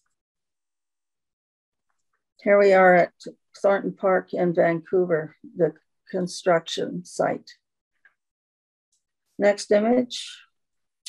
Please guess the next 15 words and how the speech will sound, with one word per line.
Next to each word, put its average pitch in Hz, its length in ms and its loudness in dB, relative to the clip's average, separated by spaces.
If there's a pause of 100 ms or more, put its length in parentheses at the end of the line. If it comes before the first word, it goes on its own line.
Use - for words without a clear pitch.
(1400)
The 208 100 4
site 262 400 4
was 196 220 4
carefully 220 560 2
engineered 185 600 -2
to 190 120 -4
account 180 460 -4
for 160 120 -12
future - 520 -4
earthquakes 180 580 -2
by 165 140 0
creating 175 600 -2
footings 175 760 -2
for 175 420 0
each 202 300 -6